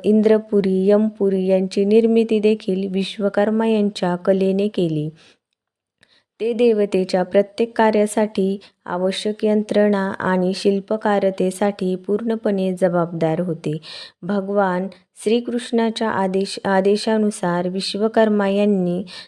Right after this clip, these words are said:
द्वारका शहराची रचना केली. द्वारिका हे समुद्राच्या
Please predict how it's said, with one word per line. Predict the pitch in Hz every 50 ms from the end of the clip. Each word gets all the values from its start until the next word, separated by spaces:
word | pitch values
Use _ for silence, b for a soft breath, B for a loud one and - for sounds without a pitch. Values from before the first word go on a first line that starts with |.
| B _
द्वारका | - 180 185 202 196 196 196 196 - - 233 226
शहराची | 233 - 220 220 208 190 185 185 185 185 190 185 190
रचना | 196 196 190 - 196 185 180 175
केली. | 175 - 170 165 165 160 160 160 170 B B B B B B _ -
द्वारिका | 180 185 190 185 185 185 196 208 202 - 233 233
हे | 233 233 208 196 202
समुद्राच्या | 208 - 202 196 202 202 196 190 202 208 220 220 - 233